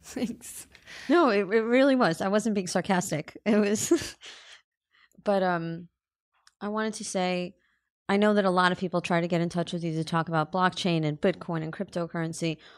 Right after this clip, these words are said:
Speaker 2: What is the, what is a way that people can help you f-, or follow you, or, or if you would like to,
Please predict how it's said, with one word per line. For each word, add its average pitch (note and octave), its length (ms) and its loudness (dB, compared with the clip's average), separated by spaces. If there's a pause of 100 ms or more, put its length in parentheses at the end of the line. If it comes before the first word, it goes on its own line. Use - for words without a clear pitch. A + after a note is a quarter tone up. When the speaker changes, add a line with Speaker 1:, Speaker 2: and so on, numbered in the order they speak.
(180)
Speaker 2:
What A#3+ 220 4
is E4+ 220 2
the, C4+ 100 2
what A3 260 0
is C4+ 140 0
a C4 80 2
way F#3+ 500 2
that F3 220 -4
people F3 300 -2
can E3 340 -2
help A3 360 -2
you G#3+ 220 0
f-, - 160 -8
or F3+ 140 2
follow G#3 440 2
you, F#3+ 260 0
or, E3+ 180 -4 (140)
or D#3+ 440 -4
if F3+ 180 0
you F3 100 -2
would D#3+ 120 -2
like E3+ 300 2 (100)
to, E3 340 -4